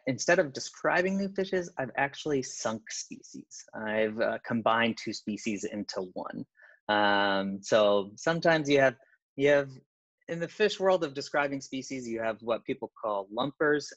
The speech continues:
and splitters. Splitters like to describe a lot of new species. Lumpers like to put 'em together. Uh,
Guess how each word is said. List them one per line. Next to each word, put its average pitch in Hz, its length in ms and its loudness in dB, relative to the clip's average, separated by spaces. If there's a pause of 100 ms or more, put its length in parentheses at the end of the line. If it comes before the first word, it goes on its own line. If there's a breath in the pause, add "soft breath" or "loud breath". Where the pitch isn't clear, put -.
and 104 160 -10
splitters. - 640 -2
Splitters 139 520 0
like 120 200 0
to 110 60 -4
describe 143 460 0
a 139 40 0
lot 139 200 2
of 135 60 -2
new 131 140 0
species. 120 600 -8
Lumpers 120 540 2
like 104 200 2
to 104 160 -8
put 107 120 0
'em 101 120 -4
together. 95 500 -4 (540)
Uh, 101 440 2